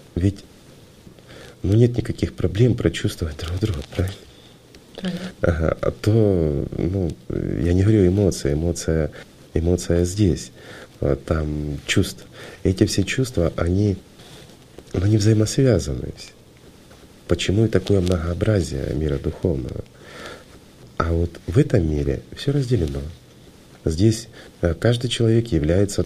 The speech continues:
Speaker 1: друг для друга загадкой непостижимой.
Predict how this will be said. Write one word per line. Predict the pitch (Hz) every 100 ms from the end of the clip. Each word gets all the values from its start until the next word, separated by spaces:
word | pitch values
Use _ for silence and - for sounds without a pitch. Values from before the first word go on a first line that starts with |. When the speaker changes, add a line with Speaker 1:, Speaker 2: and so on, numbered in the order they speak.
| -
Speaker 1:
друг | 85
для | 78 78
друга | 73 95 101 85
загадкой | 82 69 64 - - 92
непостижимой. | 82 - - 71 67 90 104